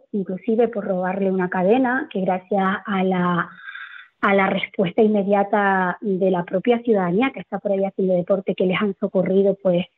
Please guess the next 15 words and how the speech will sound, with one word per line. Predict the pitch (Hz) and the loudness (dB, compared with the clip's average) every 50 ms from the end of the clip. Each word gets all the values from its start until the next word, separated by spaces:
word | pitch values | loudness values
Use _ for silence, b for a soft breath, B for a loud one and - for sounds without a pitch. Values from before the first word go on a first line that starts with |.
| b b b b b b b - | b b b b b b b -2
han | 220 214 | 0 0
podido | 208 208 196 196 202 196 | 2 4 4 4 2 0
salvar | - 190 185 175 185 185 180 | 0 0 0 0 0 0 0
la | 175 165 | 0 2
vida. | 180 226 269 262 262 240 262 277 - - - _ _ | 4 4 4 6 4 4 4 2 -2 -4 -10 _ _
Eh, | - 226 208 202 196 190 196 202 220 226 - - - | -2 0 0 2 0 0 -2 -4 -8 -10 -8 -2 2
gente | 254 220 214 240 202 | 2 2 2 0 -2
joven | - - - 220 208 208 208 196 202 | -2 0 2 2 4 4 2 2 0
a | 190 | 0
los | 196 196 - | -2 -2 -2
que | - 190 | -4 -4
les | 180 180 180 | -4 -2 0
roban | 208 190 202 196 196 | 0 0 0 0 0
las | 196 180 175 | -2 -2 -2
bicicletas. | 185 180 175 - 180 - 214 254 277 - 277 269 | -2 -4 -4 -6 -4 0 0 0 2 2 -2 -2